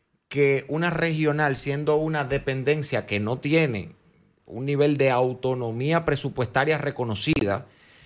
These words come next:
eh, al final todo es el Ministerio de Educación,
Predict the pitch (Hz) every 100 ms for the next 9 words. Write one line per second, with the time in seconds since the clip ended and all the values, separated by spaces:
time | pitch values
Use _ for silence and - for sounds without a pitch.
0 | - - 104 107 92 98 110 143 143 160
1 | 160 156 135 120 131 147 139 135 123 151
2 | 117 117